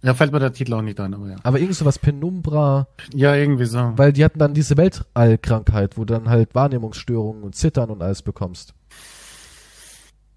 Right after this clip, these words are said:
Speaker 2: Ja, es könnte ja auch so ein Szenario sein, dass wir uns selbst durch die Nahrung zu Zombies machen oder zu Mutanten.
Speaker 1: Ja, na okay, das glaub ich nicht.
Speaker 2: Das,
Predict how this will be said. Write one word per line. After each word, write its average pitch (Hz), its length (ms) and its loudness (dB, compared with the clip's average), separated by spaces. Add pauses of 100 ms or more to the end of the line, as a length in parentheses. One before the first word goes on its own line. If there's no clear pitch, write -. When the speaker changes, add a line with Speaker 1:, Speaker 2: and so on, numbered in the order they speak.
(1040)
Speaker 2:
Ja, 175 240 4 (140)
es - 100 -14
könnte 160 160 4
ja 139 80 6
auch 123 120 0
so 180 140 0
ein 226 80 -6
Szenario 113 420 0
sein, 95 260 -4 (240)
dass - 180 -6
wir 131 120 0
uns 131 480 -10
selbst 139 580 0
durch 147 200 -2
die 139 200 -4
Nahrung 165 500 0
zu - 120 -6
Zombies 185 400 -2
machen 95 240 -2
oder 101 140 0
zu - 140 -6
Mutanten. 147 500 -2 (3000)
Speaker 1:
Ja, 107 180 -2 (120)
na 151 200 4
okay, 104 200 -6
das - 220 -8
glaub 95 200 -4
ich 95 140 -12
nicht. 127 180 -8 (840)
Speaker 2:
Das, - 160 -6